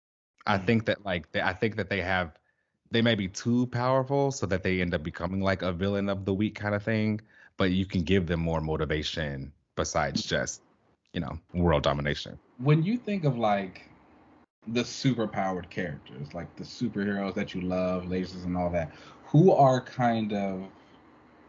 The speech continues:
Speaker 2: the anchors? And let's, we'll, we'll keep this, like, Marvel-centric right now. Like, if you had
Speaker 1: Mm-hmm.
Speaker 2: to pick maybe, like, six characters who make up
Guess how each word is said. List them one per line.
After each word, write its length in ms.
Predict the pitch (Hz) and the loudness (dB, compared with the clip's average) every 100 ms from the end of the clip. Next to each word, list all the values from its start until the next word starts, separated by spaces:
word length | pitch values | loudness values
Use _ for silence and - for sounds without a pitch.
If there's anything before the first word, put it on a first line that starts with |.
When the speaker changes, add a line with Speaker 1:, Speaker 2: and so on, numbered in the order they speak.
| - - - 101 | -20 -20 -16 -4
Speaker 2:
the 200 | 104 101 | -2 0
anchors? 800 | 101 104 98 82 71 - - - - - - - - - - - - - - | 0 0 0 -6 -10 -14 -20 -20 -20 -20 -20 -20 -20 -20 -20 -20 -20 -20 -4
And 100 | 123 | 4
let's, 160 | 123 123 | 4 4
we'll, 180 | 135 135 139 | 4 4 6
we'll 160 | 139 | 4
keep 160 | 143 156 | 4 2
this, 160 | 139 | 2
like, 140 | 131 113 | 2 2
Marvel-centric 760 | 110 110 95 92 101 87 87 | 4 2 2 -4 -8 -8 -10
right 180 | 78 80 | -10 -8
now. 160 | 71 71 76 | -8 -10 -10
Like, 220 | 82 76 - - - - - | -10 -10 -16 -20 -20 -20 -4
if 120 | 113 | 2
you 120 | 98 | 4
had 160 | 139 82 | 6 4
Speaker 1:
Mm-hmm. 20 | |
Speaker 2:
to 60 | 87 | 0
pick 320 | - 120 - | -6 -8 -4
maybe, 280 | 110 107 104 | -2 0 2
like, 260 | 98 92 87 - - - - | 2 0 -4 -16 -20 -20 -20
six 460 | - - 160 160 - | -20 0 0 0 -2
characters 720 | 123 98 78 - 64 69 - - - - - | 0 0 -2 -12 -16 -16 -20 -20 -20 -20 -4
who 160 | 135 | 2
make 300 | 117 117 107 | 4 4 2
up 260 | 107 98 90 | 0 0 -2